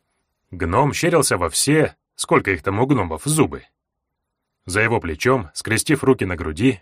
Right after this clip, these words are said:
высился сам Аглаандал. По морде эльфа ничего нельзя было прочитать. Он был облачён почему-то не в тот шикарный доспех, в котором был в битве в ущелье Зубастых Скал,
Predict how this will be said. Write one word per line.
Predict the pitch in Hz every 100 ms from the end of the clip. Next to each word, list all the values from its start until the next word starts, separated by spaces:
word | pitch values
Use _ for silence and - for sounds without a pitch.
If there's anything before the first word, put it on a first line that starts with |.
| -
высился | 90 147 156 - 95
сам | - 147 143
Аглаандал. | 143 95 92 110 131 87 69 _ _ _ _ _ _ _ _ _ -
По | 156
морде | 156 143 98 107
эльфа | 151 139 95
ничего | 117 170 - 165 156
нельзя | 175 135 92
было | 87 87
прочитать. | 85 92 - 151 - - _ _ _ _ _ _ _ _ _
Он | 104 117
был | 101
облачён | 95 87 82 131 135
почему-то | 101 - 139 156 143
не | 160
в |
тот | - 170
шикарный | - 151 127 92
доспех, | 87 90 - 160 -
в |
котором | 113 175 175 110
был | 170
в | 113
битве | 95 113 143
в |
ущелье | 151 151 95 98
Зубастых | 110 87 82 - 156
Скал, | - - 71